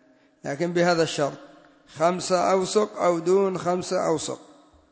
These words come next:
وكيف نعرف أن النخلة فيها خمسة أوسق؟ نعرف ذلك بأن يأتى بالخراص،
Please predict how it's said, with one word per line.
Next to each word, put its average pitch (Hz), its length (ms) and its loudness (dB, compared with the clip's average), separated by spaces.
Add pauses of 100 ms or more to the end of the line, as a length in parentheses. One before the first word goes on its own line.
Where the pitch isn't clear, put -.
(760)
وكيف 262 360 10
نعرف 233 340 6
أن 214 220 2
النخلة 196 340 0
فيها 175 200 2
خمسة 165 360 -2
أوسق؟ 143 280 -4 (1500)
نعرف 156 340 2
ذلك 180 420 0
بأن 170 380 2
يأتى 175 600 -2
بالخراص، 151 880 -2